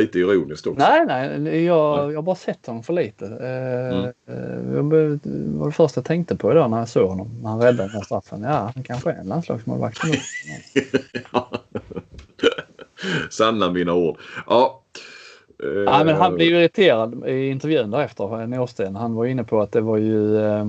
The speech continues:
Speaker 1: Det var
Speaker 2: alltså,
Speaker 1: utstuderat,
Speaker 2: utstuderat.
Speaker 1: hävdar han.
Speaker 2: Mm.
Speaker 1: Mm.
Speaker 2: Ja, och det tror jag kanske inte att det är, men det är ju så extremt, eh, vårds-,
Speaker 1: Vårdslöst.
Speaker 2: ja.
Speaker 1: Mm.
Speaker 2: Och liksom,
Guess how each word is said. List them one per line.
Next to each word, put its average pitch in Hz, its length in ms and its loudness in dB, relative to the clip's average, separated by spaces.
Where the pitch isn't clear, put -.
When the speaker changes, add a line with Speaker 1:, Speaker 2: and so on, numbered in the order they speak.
Speaker 1:
Det 127 80 0
var - 20 8
Speaker 2:
alltså, 196 260 4
Speaker 1:
utstuderat, - 840 0
Speaker 2:
utstuderat. 135 240 2
Speaker 1:
hävdar 92 220 0
han. - 120 -10
Speaker 2:
Mm. 104 300 -6
Speaker 1:
Mm. 85 260 -6
Speaker 2:
Ja, 135 320 4
och 143 260 6
det 143 100 4
tror 160 180 4
jag 156 80 4
kanske 170 140 0
inte 165 140 -2
att 95 80 -6
det 131 100 2
är, 95 60 -2
men 110 140 -2
det 120 100 6
är 139 180 2
ju 110 180 -2
så 117 400 2
extremt, 107 760 -4
eh, 104 1800 -6
vårds-, 120 400 6
Speaker 1:
Vårdslöst. - 460 -6
Speaker 2:
ja. 113 240 0
Speaker 1:
Mm. 80 160 -6
Speaker 2:
Och 127 520 6
liksom, 113 340 -2